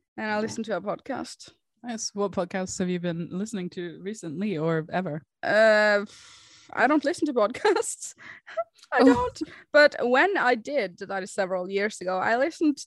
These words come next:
Speaker 1: to my client's podcast. <laughs> Status.
Speaker 2: Oh, yeah.
Speaker 1: Mm-hmm.
Speaker 2: True. I never listened
Speaker 1: Yeah.
Speaker 2: to that.
Speaker 1: Norwegian influencers, uh, podcast. It was good.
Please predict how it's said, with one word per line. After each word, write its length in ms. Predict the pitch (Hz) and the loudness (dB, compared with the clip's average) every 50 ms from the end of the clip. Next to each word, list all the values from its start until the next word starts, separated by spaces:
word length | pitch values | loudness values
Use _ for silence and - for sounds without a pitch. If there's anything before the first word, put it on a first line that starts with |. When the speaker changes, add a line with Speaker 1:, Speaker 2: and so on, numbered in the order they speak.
| - - | -12 -6
Speaker 1:
to 360 | - 262 254 247 247 247 240 | -6 -4 -4 -2 -2 -2 -2
my 160 | 226 220 214 | -2 -2 -4
client's 640 | - - - - 294 247 254 190 226 214 - - - _ - | -4 -2 0 0 2 2 2 0 -2 -4 -8 -12 -12 _ -4
podcast. 760 | 226 247 196 - - 220 208 226 226 - - - - - - 294 262 - - 269 - - | -4 -4 -4 -4 -4 -4 -4 -4 -4 -8 -10 -12 -12 -6 -2 -2 -2 -2 -4 -8 -8 -4
<laughs> 420 | - 254 254 233 - - - - 277 - - - - - 226 - - - | -2 0 0 2 2 2 2 2 2 0 -2 -2 0 -2 -2 0 -2 0
Status. 880 | - 339 392 480 453 - 302 247 214 202 202 175 226 - - - - _ _ _ _ _ - 370 415 403 381 339 285 - | 2 4 4 4 4 4 4 4 6 4 2 0 0 -4 -10 -16 -18 _ _ _ _ _ -14 -10 -4 0 2 0 2 4
Speaker 2:
Oh, 400 | - 214 220 220 220 220 220 220 | 4 4 4 6 4 4 4 2
yeah. 640 | 220 214 196 190 190 190 185 185 180 180 180 180 196 185 180 190 | 2 0 -2 -2 -2 -2 0 0 0 0 -2 -2 -4 -6 -8 -8
Speaker 1:
Mm-hmm. 280 | 202 220 202 220 196 | -8 -8 -6 -6 -4
Speaker 2:
True. 420 | 190 170 - - 160 165 175 180 170 _ _ - - | -2 -2 -2 -2 -2 -4 -6 -8 -12 _ _ -14 -10
I 100 | - 175 | -8 -6
never 180 | 170 156 151 147 | -6 -6 -6 -6
listened 220 | 151 220 214 202 | -4 -4 -2 -2
Speaker 1:
Yeah. 80 | 196 196 | -2 -4
Speaker 2:
to 60 | 196 | -6
that. 180 | - - - - _ _ - | -8 -12 -14 -16 _ _ 0
Speaker 1:
Norwegian 440 | 233 220 202 220 220 202 - 240 | 2 2 2 2 2 0 0 0
influencers, 680 | 220 202 196 202 - - 175 170 165 - - 170 165 180 | 0 0 -2 -4 -4 -4 -4 -4 -4 -4 -4 -6 -6 -4
uh, 240 | 190 - - - 180 - - | -4 -4 -4 -4 -4 -4 -4
podcast. 380 | 185 - - - 165 180 - - - | -6 -6 -6 -8 -8 -8 -10 -6 -2
It 60 | - | 2
was 160 | 320 359 - | 2 2 2
good. 280 | - 202 180 175 - | 0 -2 -2 -4 -6